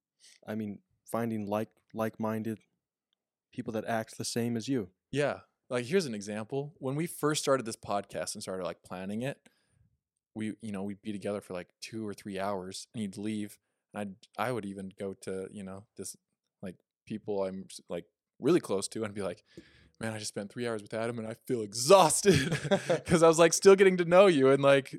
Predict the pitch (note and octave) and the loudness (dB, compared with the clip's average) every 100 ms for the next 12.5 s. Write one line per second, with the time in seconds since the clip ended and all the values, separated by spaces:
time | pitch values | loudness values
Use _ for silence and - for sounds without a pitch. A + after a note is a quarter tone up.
0 | - C3+ C3 A#2 B2+ C3 A#2 C#3 A#2+ A2+ | -10 -6 0 2 2 4 6 4 2 -4
1 | G#2 - B2 B2 A#2 - A2 G2+ A2+ A#2 | -8 0 2 2 0 -6 -8 -8 -10 -10
2 | A2 G#2 - A2 A#2+ G#2+ G#2+ G#2 G#2 - | -10 -14 -6 -6 -6 -10 -12 -8 -8 -8
3 | _ _ _ - A#2+ D3+ D3 B2 A2 - | _ _ _ -2 2 2 2 0 0 -4
4 | - _ _ C#3+ C#3+ C#3+ C3+ D#3+ A2+ G2 | -20 _ _ 4 4 2 -2 -2 -2 -4
5 | G#2+ B2 B2 C3 A#2 A2+ A2+ A2 - G2 | -6 -6 -4 -2 -2 -2 -4 -4 -8 -14
6 | F#2+ G2 A2 A2 G#2+ A2 G#2+ G#2+ G#2+ G2 | -14 -10 -8 -8 -8 -4 -2 -2 -4 -8
7 | F#2+ F#2+ F#2 F#2 - F#2 - _ _ _ | -14 -12 -12 -14 -16 -20 -20 _ _ _
8 | A2 G#2+ G#2+ G#2+ A2+ B2+ G2+ F#2 F#2 F#2+ | -12 -10 -4 0 0 0 -6 -10 -10 -8
9 | - _ - F#2+ G#2 F#2+ A2+ F#2+ F2+ - | -10 _ -12 -10 -10 -4 -4 -4 -10 -14
10 | - - F2+ F#2 F#2 G2+ F#2+ B2 A2+ A2+ | -16 -14 -16 -14 -12 -10 -6 -2 -2 -4
11 | B2 F#2+ - _ - F#2+ F#2 A#2+ G#2 A#2 | -6 -10 -16 _ -10 -10 -6 -6 -4 -8
12 | - G#2 E2+ - | -4 -4 -6 -12